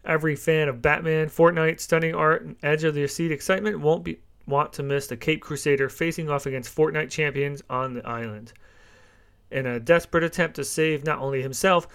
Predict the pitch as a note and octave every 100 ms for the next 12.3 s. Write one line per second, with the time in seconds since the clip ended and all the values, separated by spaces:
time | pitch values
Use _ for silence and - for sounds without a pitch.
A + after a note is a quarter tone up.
0 | - - _ - B2+ B2+ C3+ C3+ - D3
1 | C#3 C3+ D#3 C#3 C#3+ C#3 A#2+ A#2 D3 -
2 | D3+ D3+ C3+ G#2 - - B2+ A2+ - C3
3 | C#3+ C#3+ - A2 B2 C#3 C3 C3 C3 C#3+
4 | - C3+ G#2 G2 - _ _ _ _ -
5 | _ _ A#3 B3+ D#3 A2+ C#3 B2+ B2+ C3+
6 | F#3 F#3 D#3 D3 C3 C#3+ C3 B2 A#2+ A#2+
7 | C#3 E3+ F3 F3+ D#3+ D3 B2+ G#2+ C3 D3+
8 | D3+ D3+ D#3+ D3+ D3 C3+ C3 C3 C3 -
9 | - _ - - C#3 C#3+ C#3 C#3 A2+ B2+
10 | B2 B2+ A2+ A#2 A2 G2 - - A2+ -
11 | A#2+ D3+ D3 B2+ B2 A2 A2+ A2+ C3 C3
12 | F3 B2 -